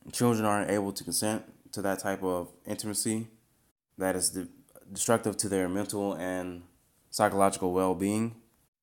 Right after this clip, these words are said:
and that it's immoral because it's an activity that is supposed to occur between adults only."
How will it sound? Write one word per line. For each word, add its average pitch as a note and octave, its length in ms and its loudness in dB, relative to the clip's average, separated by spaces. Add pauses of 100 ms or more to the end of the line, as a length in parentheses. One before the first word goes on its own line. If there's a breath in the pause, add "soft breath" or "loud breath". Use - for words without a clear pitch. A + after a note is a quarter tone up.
(180)
and F#2+ 140 -2
that F2 260 2
it's F2+ 160 -4
immoral F#2+ 440 6
because F2 520 -2 (260)
it's F#2+ 220 4
an E2 120 -2
activity F#2+ 420 2
that F2 280 -2
is D2 100 -12
supposed G2 180 -8
to G2 100 -2
occur F#2 320 -2
between F#2 420 -6
adults F2+ 380 -4
only." E2+ 380 -6